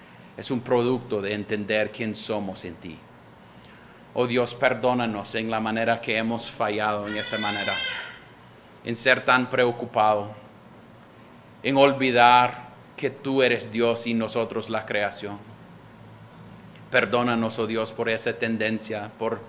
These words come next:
estar tan ansioso que olvidamos que tú eres Dios y está, está cuidando de nosotros. Pero, Dios,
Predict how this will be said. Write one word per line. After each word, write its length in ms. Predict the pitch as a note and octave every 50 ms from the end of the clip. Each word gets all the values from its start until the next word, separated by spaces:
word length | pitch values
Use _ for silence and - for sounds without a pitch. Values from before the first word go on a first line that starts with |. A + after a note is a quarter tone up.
| - - - - -
estar 500 | - A#2 - - B2 A#2 A#2+ - - - -
tan 480 | C3 B2+ C3 C#3 C#3+ D3 D3 D3 C3 - - -
ansioso 720 | - C3 C3 B2 A#2 - - B2 A#2+ A2+ - - A2 -
que 160 | - A#2 A2+
olvidamos 600 | G#2+ A2+ A2 A2 A#2 A2+ A2 A2+ A2+ A2+ G#2+ -
que 120 | - A2+ G#2+
tú 260 | - - A#2+ A2+ A2+
eres 420 | G#2+ G#2 G#2 - - G2 F#2 F#2
Dios 720 | G2+ G2 G2 G#2 A2+ A#2 A2 - - - - - - - - - - - - - - - - - - - - - - - - -
y 80 | A#2
está, 640 | A#2+ A2+ - - - A#2+ A2+ A#2 A#2+ A#2+ A#2 A2+ - - - - - - - - - - - - - - - - - - - - - - - - - - - - - - - - - - - - - - - - - -
está 500 | - A2+ - - - B2+ B2+ C3+ C3+ C3+ - -
cuidando 560 | - C3+ A#2+ G#2+ A#2 A#2+ B2 B2 A#2+ A2 G#2
de 140 | G2 G2+ G#2
nosotros. 760 | G#2 G#2 G2 - - G2 F#2 - - F2+ - - - - - - - - - - - - - - - - - - - - - - -
Pero, 220 | A#2 A#2+ A#2+ A#2
Dios, 420 | A2 A2 A2+ A#2+ A#2 A2 - -